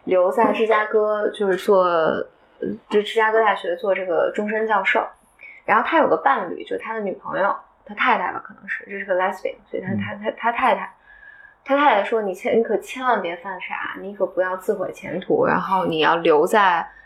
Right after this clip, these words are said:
Speaker 1: 留在这，把你的 tenure 有一个职业发展。”然后于是，于是美剧就给了一个，一个对比，这个对比就是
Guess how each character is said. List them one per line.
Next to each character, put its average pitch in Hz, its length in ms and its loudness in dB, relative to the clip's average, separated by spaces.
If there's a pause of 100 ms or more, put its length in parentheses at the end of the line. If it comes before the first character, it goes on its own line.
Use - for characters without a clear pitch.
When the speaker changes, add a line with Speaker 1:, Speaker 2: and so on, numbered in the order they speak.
Speaker 1:
留 180 160 0
在 214 160 2
这， 196 80 2
把 170 160 2
你 160 80 -8
的 147 60 -8
tenure 202 420 -6
有 156 140 -2
一 151 80 -2
个 190 80 2
职 185 240 -4
业 185 140 -4
发 180 220 -6
展。” 190 140 -10 (480)
然 226 120 4
后 254 60 8
于 262 60 6
是， 277 300 2
于 226 180 0
是 277 160 6
美 220 200 4
剧 - 140 -4
就 220 160 2
给 - 180 2
了 160 140 2
一 180 120 4
个， 180 260 4
一 196 140 2
个 226 80 6
对 254 240 6
比， - 320 -6
这 208 100 2
个 226 80 6
对 247 180 6
比 - 140 -2
就 180 180 0
是 - 320 0